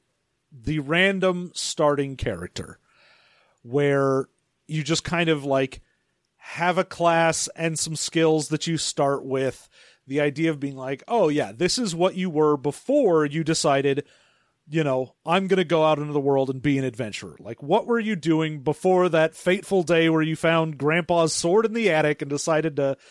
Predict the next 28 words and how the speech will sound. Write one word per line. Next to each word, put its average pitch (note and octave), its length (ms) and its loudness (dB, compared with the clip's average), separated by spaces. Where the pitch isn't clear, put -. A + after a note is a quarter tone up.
go F3 160 4
wander F#3 560 2
the E3+ 360 2
world D#3+ 540 2
and D3+ 320 -6
right D#3+ 280 0
wrongs? C3+ 640 0
Like, D3 220 -4
what E4 240 0
were D4+ 120 2
you G3 160 0
doing C#3+ 360 0
in C3 140 -6
your C3 100 -2
day-to-day? A#2+ 760 -2
And F3 500 0
I F#3 260 0
really G3+ 720 0
enjoy D3 360 0
the C3+ 140 0
idea B2+ 400 0
of B2 100 -2
having C3+ 300 -2
this C3 140 -2
sort C#3+ 240 0
of C3 160 -6
randomized, C#3+ 1200 0
uh, G#2+ 480 -6